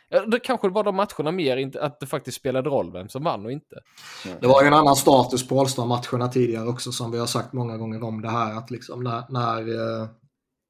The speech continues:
Speaker 3: när Joe Sakic slutade så pratade man ju om hur många All-Star-matcher han hade spelat, och det var liksom
Speaker 1: Mm.
Speaker 3: en fjäder i hatten att hade
Speaker 2: Ja, ja, absolut
Speaker 3: spelat
Speaker 2: att det var högre status för
Speaker 3: många
Speaker 2: när det
Speaker 3: som
Speaker 2: var de, bara de bästa.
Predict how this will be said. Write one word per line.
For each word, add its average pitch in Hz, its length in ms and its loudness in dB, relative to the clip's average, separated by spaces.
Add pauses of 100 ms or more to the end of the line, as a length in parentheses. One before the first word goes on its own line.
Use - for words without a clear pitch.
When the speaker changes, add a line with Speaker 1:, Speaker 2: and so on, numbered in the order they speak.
(440)
Speaker 3:
när 143 120 0
Joe 147 220 6
Sakic 139 600 4
slutade 135 600 4
så 131 220 -4
pratade 139 400 -2
man 120 160 -6
ju 120 60 -4
om 123 80 -4
hur 120 120 -4
många 120 220 -4
All-Star-matcher 120 720 -8
han 110 200 -6
hade 110 220 -12
spelat, 113 640 -12
och 123 60 -14
det 120 100 -4
var 113 140 -10
liksom 127 240 -6
Speaker 1:
Mm. 120 100 -10
Speaker 3:
en 117 60 -12
fjäder 113 400 -4
i - 20 -12
hatten - 380 -8 (220)
att - 220 -20
hade 113 140 -14 (140)
Speaker 2:
Ja, 160 260 8
ja, 131 160 8
absolut 127 100 0 (120)
Speaker 3:
spelat 147 140 0
Speaker 2:
att 139 60 -8
det 139 60 -2
var 131 80 4
högre 117 300 2
status 123 500 -8
för - 140 -6
Speaker 3:
många 135 160 2
Speaker 2:
när 117 120 0
det - 60 -4
Speaker 3:
som 117 140 2
Speaker 2:
var 107 160 0
de, 107 220 -8
bara 107 200 0
de 98 120 -8
bästa. - 260 -12